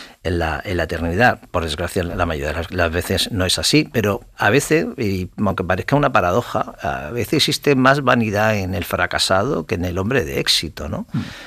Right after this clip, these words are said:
Speaker 1: El éxito muchas veces te, de alguna manera te reconvierte en una persona un poco más humilde. No en todos los casos,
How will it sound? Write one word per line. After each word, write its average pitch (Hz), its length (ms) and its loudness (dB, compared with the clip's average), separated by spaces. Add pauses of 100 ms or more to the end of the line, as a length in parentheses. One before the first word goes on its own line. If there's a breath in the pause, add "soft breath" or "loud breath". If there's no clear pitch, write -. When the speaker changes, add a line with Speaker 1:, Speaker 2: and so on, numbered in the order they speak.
(100)
Speaker 1:
El 87 180 0
éxito 110 320 2
muchas 101 340 2
veces 123 320 0
te, 85 580 2
de 117 140 -2
alguna 95 220 2
manera 104 240 4
te 120 100 2
reconvierte 95 640 -2
en 90 60 2
una 87 180 2
persona 92 460 0
un 92 80 -2
poco 95 240 0
más 92 340 2 (140)
humilde. 98 640 2 (920 loud breath)
No 107 160 6
en 95 100 4
todos 95 180 4
los 90 120 0
casos, 120 360 4